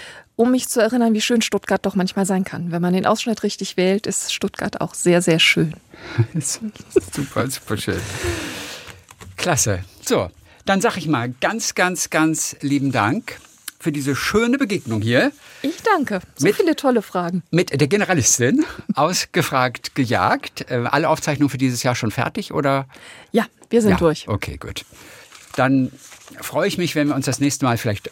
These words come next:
Speaker 2: vor der Kamera begegnen. Dein Bewerbungsschreiben wurde früher beantwortet als meines. <laughs> Ich habe mich auch irgendwann mal beworben, aber es kann ja Jahre dauern,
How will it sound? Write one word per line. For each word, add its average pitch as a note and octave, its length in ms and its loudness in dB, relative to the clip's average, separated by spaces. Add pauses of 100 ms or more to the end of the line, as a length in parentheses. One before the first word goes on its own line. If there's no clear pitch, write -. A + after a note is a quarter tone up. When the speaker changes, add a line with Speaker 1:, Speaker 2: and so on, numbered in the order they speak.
Speaker 2:
vor A3 200 0
der D#3+ 100 2
Kamera G#2 320 0
begegnen. B2 540 -2 (800)
Dein A2 160 2
Bewerbungsschreiben B2+ 720 0
wurde A2 320 2
früher C3+ 260 0
beantwortet A#2 520 0
als G2+ 180 0
meines. B2 560 2
<laughs> - 40 -4 (1120)
Ich C#4+ 100 2
habe A#2+ 100 -2
mich B2+ 140 0
auch A#2+ 100 4
irgendwann C3+ 300 2
mal A2 100 4
beworben, G#2 460 2
aber F2 140 0
es - 140 -6
kann A#2 160 0
ja A#2+ 100 2
Jahre C#3 380 0
dauern, D#2+ 420 2